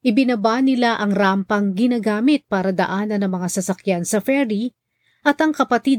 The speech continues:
ng kapitan na si Vasilis Karnesis ang kumuha sa bata sa dagat. Napag-alaman na nagsiswimming ang bata kasama ang kanyang pamilya nang biglang tangayin ng alon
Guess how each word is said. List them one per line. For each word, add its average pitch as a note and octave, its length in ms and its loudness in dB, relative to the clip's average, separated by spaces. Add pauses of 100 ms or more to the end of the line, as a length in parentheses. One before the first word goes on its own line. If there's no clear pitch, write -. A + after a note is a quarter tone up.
ng G3+ 80 -2
kapitan G3 560 -4
na F3+ 160 -4
si G3 320 -2 (240)
Vasilis B3 640 0
Karnesis B3+ 880 -2 (240)
ang C#4 240 0
kumuha B3 400 0
sa A#3 160 -2
bata F3 400 -4
sa G3 160 -2
dagat. F3 480 -4 (1500)
Napag-alaman A3 960 0
na D#4+ 80 0
nagsiswimming B3 720 0
ang F#3 80 -4
bata F3+ 400 -4
kasama F#3 480 -4
ang - 0 -
kanyang F#3 320 -4
pamilya F#3+ 720 -2 (400)
nang D4+ 240 2
biglang C#4+ 400 0
tangayin A3+ 560 0
ng G#3+ 160 -4
alon F#3+ 480 -2